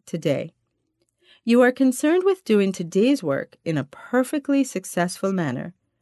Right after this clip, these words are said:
and not with the emergencies which may arise tomorrow. You can attend to them as they come. Do not concern yourself with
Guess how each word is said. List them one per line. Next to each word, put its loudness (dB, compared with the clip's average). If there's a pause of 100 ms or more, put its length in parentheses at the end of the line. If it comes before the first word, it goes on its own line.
(560)
and 2
not 0
with 0
the -2
emergencies 2
which -4
may 0
arise -2
tomorrow. -4 (680)
You -2
can 4
attend 2
to 2
them -2 (100)
as 0
they 0
come. -10 (1300)
Do 2
not 6
concern 4
yourself -2
with -6